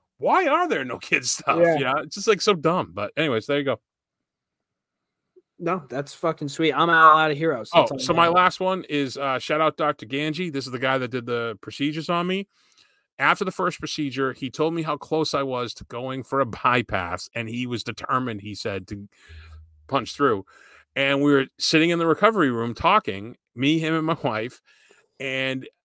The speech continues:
Speaker 1: he goes, "Listen," he goes, "you'll be back, hundred percent work." And I go, "Will I be able to play hockey again?" He's like, "Oh, you play hockey?" And I'm like, "Yeah." And he goes, <laughs> he goes, uh, "Yeah, you'll be able to skate, you know, assuming everything, you know,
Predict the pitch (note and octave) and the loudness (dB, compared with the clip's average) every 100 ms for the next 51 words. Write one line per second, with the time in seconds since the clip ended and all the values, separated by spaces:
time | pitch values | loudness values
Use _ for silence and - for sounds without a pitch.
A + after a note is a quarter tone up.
0 | _ - D#3 C#3+ B2+ F3 - C#3+ G#2+ - | _ -2 0 2 2 0 0 -2 -2 -8
1 | C3+ C3 A#2+ G#2 D3+ F#3+ F3 E3 E3 - | -8 -4 -4 0 0 0 0 2 0 -2
2 | C#3+ D#3+ D3 - D#3 - B2+ D3 D#3 - | -4 -4 -4 -4 -4 -2 0 2 2 -4
3 | A#2 A#2 A#2 G#2+ A2 B2 C#3 C3 C#3 A2+ | -6 -4 -4 -2 0 2 2 2 -2 0
4 | C3 A3 - G2 F#2+ F#2 F#2+ B2+ A#2 A#2+ | 0 0 -2 -10 -8 -10 -10 -10 -6 -4
5 | B2+ G#3+ A3+ F3 F#3 F3 F#3 G#3 A#3+ A3 | -4 0 0 2 2 2 2 2 0 -2
6 | C#3 B2 C3 E3 D3 A#2 A2+ A2+ A2 - | -2 -2 -2 -2 -2 -4 -4 -4 -4 -8
7 | _ _ _ _ _ _ - - - - | _ _ _ _ _ _ -16 -14 -12 -14
8 | - _ - - F3+ D3 F3+ D3+ B2 C3 | -16 _ -20 -10 -8 0 2 2 2 0
9 | A2+ G2+ _ _ _ - D#3+ F3 C#3 C#3+ | 0 -4 _ _ _ -2 4 4 4 4
10 | E3+ F3 D#3+ - D3+ D3 D3 D3 C#3 B2 | 2 2 0 0 0 0 -2 -2 -2 -2
11 | D#3 D3+ D3 D3 C#3+ C#3 C#3+ C#3+ A2 G#2+ | -4 -2 -2 -2 -4 -6 -6 -6 -8 -10